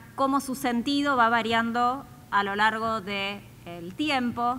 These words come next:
y cómo se modifica en función del contexto político, económico y social.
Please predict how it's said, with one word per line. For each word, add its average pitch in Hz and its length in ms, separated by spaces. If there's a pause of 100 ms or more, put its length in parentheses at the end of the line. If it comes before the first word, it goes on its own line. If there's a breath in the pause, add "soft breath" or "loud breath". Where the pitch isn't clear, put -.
(140)
y 233 80
cómo 262 460
se 240 140
modifica 226 480
en 247 100
función 220 320
del 214 120
contexto 208 460
político, 226 520
económico 196 720
y 170 80
social. 156 420